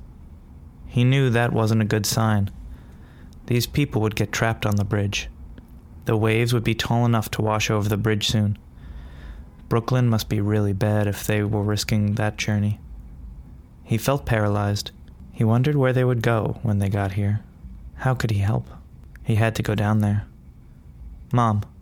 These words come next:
I'm going out." His mother let out a shriek and threw herself at him. "No, that's a sure death."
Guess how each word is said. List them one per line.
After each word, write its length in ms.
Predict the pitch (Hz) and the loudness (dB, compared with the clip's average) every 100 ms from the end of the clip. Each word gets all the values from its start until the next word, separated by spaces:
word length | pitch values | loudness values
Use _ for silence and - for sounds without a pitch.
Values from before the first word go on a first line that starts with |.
| - - - - - - | -20 -20 -18 -18 -18 -4
I'm 120 | 120 | 2
going 240 | 127 131 113 | 2 4 2
out." 240 | 113 - - - - - - - - - - - | 2 0 -6 -18 -20 -20 -20 -20 -18 -18 -12 -4
His 160 | 107 | 0
mother 260 | 113 113 101 | 2 4 2
let 180 | 104 104 | 2 2
out 120 | 104 | 0
a 40 | |
shriek 520 | 98 - 120 110 - - - | 0 0 0 -2 -4 -10 -4
and 160 | 104 98 | -2 0
threw 220 | - 151 | 2 4
herself 420 | 120 - 110 101 | 4 2 0 0
at 140 | 107 104 | 0 2
him. 220 | 107 113 - - - - - - - | 0 -2 -8 -16 -16 -18 -20 -20 2
"No, 340 | 202 175 160 - - - - - | 4 4 0 -6 -16 -16 -18 -8
that's 300 | - 220 - | 0 2 2
a 40 | 185 | 2
sure 380 | - - 226 202 | 4 4 4 4
death." 400 | 214 190 160 | 2 2 0